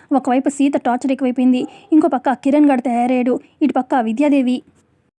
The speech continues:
కలిసి నాకు మనశ్శాంతి లేకుండా చేస్తున్నారు. పైగా చచ్చిందనుకున్న సుమతి మళ్ళీ బ్రతికి తిరిగి వచ్చింది. ఏం చేయాలి?" అని చెప్పి మహాలక్ష్మి అంటూ ఉంటే, ఈ లోపల జన వచ్చి,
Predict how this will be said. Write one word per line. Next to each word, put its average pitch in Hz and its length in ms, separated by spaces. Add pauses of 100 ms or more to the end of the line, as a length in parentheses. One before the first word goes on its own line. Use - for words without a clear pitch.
(180)
కలిసి 262 240
నాకు 262 180
మనశ్శాంతి 285 460
లేకుండా 269 260
చేస్తున్నారు. 262 440 (100)
పైగా 269 280 (280)
చచ్చిందనుకున్న 277 640
సుమతి 285 340 (260)
మళ్ళీ 285 280
బ్రతికి 285 360
తిరిగి 285 220
వచ్చింది. 277 360 (760)
ఏం 302 100
చేయాలి?" 294 300
అని 277 160
చెప్పి 269 160
మహాలక్ష్మి 262 480
అంటూ 254 160
ఉంటే, 269 160
ఈ 262 60
లోపల 269 220
జన 254 220
వచ్చి, 277 280